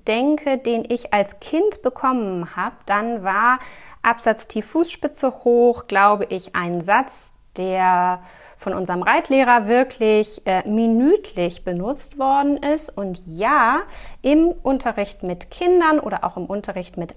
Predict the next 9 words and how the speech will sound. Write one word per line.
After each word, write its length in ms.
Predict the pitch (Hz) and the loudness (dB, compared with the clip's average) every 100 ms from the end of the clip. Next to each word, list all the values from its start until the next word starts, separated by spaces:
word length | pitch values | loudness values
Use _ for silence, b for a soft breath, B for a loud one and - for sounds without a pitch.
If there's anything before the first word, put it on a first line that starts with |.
| - | 0
Anfängern 720 | 254 302 - 277 262 254 220 | 4 2 2 -4 -2 -4 -2
geht 240 | 233 277 | -2 -2
es 140 | 233 - | -4 -10
natürlich 560 | 202 202 247 233 226 | -10 -6 -4 -4 -4
erstmal 360 | 202 202 196 185 | -4 -4 -6 -8
darum, 600 | - 185 220 254 269 277 | -4 2 4 4 2 0
dass 240 | 202 196 - | 0 -2 -4
der 240 | 180 170 | -10 -6
Reiter 600 | 160 180 202 - 277 302 | -6 -4 -4 -6 -4 -4